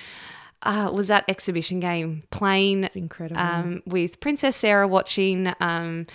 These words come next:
Speaker 1: playing with, you know, our team that just put so much into the week, and we remained, like, so positive. There was not one day where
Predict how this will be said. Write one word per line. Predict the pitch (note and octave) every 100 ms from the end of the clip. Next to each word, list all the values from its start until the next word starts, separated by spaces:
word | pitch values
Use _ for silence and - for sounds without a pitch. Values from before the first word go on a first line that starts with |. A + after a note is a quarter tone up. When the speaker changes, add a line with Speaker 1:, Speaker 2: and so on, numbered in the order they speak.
| - - -
Speaker 1:
playing | A3+ A3+ A3+ G#3+ G3
with, | G#3 - - -
you | F#3
know, | F3+ F3 -
our | F#3+ G3+
team | - F#3+ F3+ F3+
that | F3 - _ - - - -
just | G#3 -
put | G#3
so | - G3+ F#3
much | G3 G#3 B3+
into | B3+ C4
the | C#4
week, | F#3 E3+ -
and | F#3+ F#3
we | F#3
remained, | F#3+ A#3 A#3 G3 F#3 F#3 F3+ F3+
like, | F3
so | - - E3+ E3
positive. | - E3 D#3+ D#3
There | F3+
was | F#3+ F#3
not | G#3+ G#3
one | F3+ F3+ F#3
day | F3 E3 D#3 D#3+
where | E3+